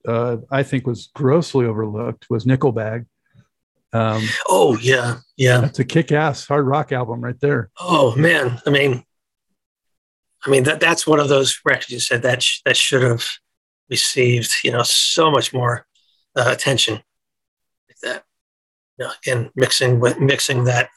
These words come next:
Speaker 2: uh, uh, just that core rock and roll and the, the, the, the R and B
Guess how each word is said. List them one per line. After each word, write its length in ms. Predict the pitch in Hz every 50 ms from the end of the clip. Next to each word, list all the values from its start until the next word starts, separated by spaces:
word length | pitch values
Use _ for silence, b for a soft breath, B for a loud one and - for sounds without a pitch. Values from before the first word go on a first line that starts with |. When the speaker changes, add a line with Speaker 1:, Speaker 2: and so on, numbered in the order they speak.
| - 131
Speaker 2:
uh, 160 | 123 123 123 120 - _ b b b b b b b _ _
uh, 460 | 139 127 127 127 123 123 123 120 117 117 - - _ _ _ _ _ _ _ -
just 180 | - - - -
that 200 | 131 - - - _ _ _ _ _ _ -
core 560 | - - 165 147 147 147 131 120 117 - - _ -
rock 260 | 156 143 139 123 -
and 160 | 143 131 127
roll 320 | 135 131 135 131 131 131 127
and 200 | 127 123 123 120
the, 240 | 123 120 117 131 - -
the, 200 | 127 117 113 - _ _ _ B B B B B B B _ _ _
the, 300 | 135 123 120 113 107 - _ _ _ _
the 100 | - -
R 220 | - 156 131 127 127
and 120 | 127 123
B 380 | 120 131 131 131 127 123 123